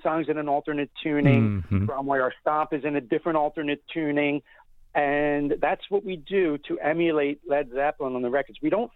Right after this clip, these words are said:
Speaker 1: fake it. Uh, and we hold each other to task. All the members of the band will say, "Hey, you're not doing that right." And we put all of our egos aside and say, "Well, let's listen to it." And, like,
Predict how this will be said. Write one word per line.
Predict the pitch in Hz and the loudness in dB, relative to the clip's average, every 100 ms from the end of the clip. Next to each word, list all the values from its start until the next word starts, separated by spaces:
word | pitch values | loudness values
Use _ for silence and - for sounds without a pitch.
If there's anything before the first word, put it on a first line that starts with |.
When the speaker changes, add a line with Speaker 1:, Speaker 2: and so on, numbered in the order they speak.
| _ | _
Speaker 1:
fake | 156 151 - | 0 0 -2
it. | 90 - - - _ _ 117 | -12 -20 -20 -20 _ _ -4
Uh, | 120 123 - | 0 0 0
and | 147 | -2
we | 151 | -2
hold | 160 185 | 0 0
each | 190 - | 0 -2
other | 175 165 151 _ - | 0 -2 -4 _ -10
to | - - - | -10 -12 -4
task. | 147 110 - 131 | -2 -2 -4 -4
All | 127 | -2
the | 147 | 0
members | 143 139 135 | 0 -2 -2
of | 123 | -4
the | |
band | 113 123 131 143 - - - - - | -2 0 0 -2 -6 -20 -20 -20 -6
will | 143 147 | -4 -2
say, | - 131 | 0 0
"Hey, | 131 185 135 - - - | 2 2 0 -4 -16 -4
you're | 185 | 0
not | 233 226 | 0 0
doing | 196 214 185 | 0 0 0
that | 127 | -2
right." | 117 110 - | -2 -4 -4
And | 139 | -4
we | 143 | -4
put | - 190 | -2 0
all | 180 | 2
of | 165 165 | 0 0
our | 156 | 0
egos | 156 160 147 | 0 0 -2
aside | 135 - 151 | -4 -4 -4
and | 123 | -2
say, | 135 | 0
"Well, | 156 170 190 - | 2 0 -2 -4
let's | 165 156 180 | -4 -2 -2
listen | 165 170 | -4 -4
to | 170 | -4
it." | 160 | -2
And, | 139 | -2
like, | 131 | -6